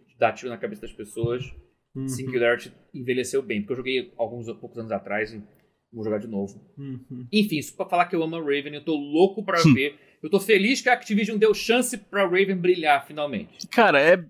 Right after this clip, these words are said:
Speaker 3: a campanha até, assim, eu não joguei muito, assim,
Speaker 1: Aham.
Speaker 3: é, é, devo tá, sei lá, com um, um quinto, vai, um quarto da campanha
Speaker 1: Sim.
Speaker 3: até agora. Fiz
Speaker 1: Uhum.
Speaker 3: algumas missões só.
Speaker 1: Uhum.
Speaker 3: Ela é bem maneira. <laughs> Assim, os personagens
Speaker 1: Legal.
Speaker 3: são muito maneiros.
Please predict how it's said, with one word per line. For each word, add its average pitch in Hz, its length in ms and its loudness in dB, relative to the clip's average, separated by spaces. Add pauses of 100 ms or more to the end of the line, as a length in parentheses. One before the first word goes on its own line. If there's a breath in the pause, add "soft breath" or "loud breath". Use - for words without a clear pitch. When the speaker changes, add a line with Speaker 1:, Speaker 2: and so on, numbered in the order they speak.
Speaker 3:
a 165 260 6
campanha 165 480 6
até, 147 200 6 (120)
assim, 123 220 4
eu 117 40 2
não 131 160 6
joguei 123 320 6 (400)
muito, 143 500 6
assim, 143 220 4
Speaker 1:
Aham. 160 140 2
Speaker 3:
é, 131 140 2
é, 110 540 0 (120)
devo 120 220 6
tá, 123 320 6
sei - 160 2
lá, - 100 8
com - 140 -6
um, 123 440 6 (680)
um 220 280 4 (460)
quinto, 131 400 6
vai, 123 180 6
um 107 100 0
quarto 135 380 2
da 110 120 -2
campanha 110 480 4
Speaker 1:
Sim. 110 320 0
Speaker 3:
até 90 180 -4
agora. 120 320 2
Fiz 123 180 -4
Speaker 1:
Uhum. 127 60 8
Speaker 3:
algumas 127 240 6
missões 113 380 0
só. 107 120 4 (640 loud breath)
Speaker 1:
Uhum. 95 400 -4 (300)
Speaker 3:
Ela 117 120 6
é 110 40 4
bem 113 160 2
maneira. 127 280 6
<laughs> - 360 2
Assim, - 240 4
os 110 80 6
personagens 120 640 4
Speaker 1:
Legal. - 60 -4
Speaker 3:
são 120 100 6
muito 117 340 4
maneiros. 110 360 2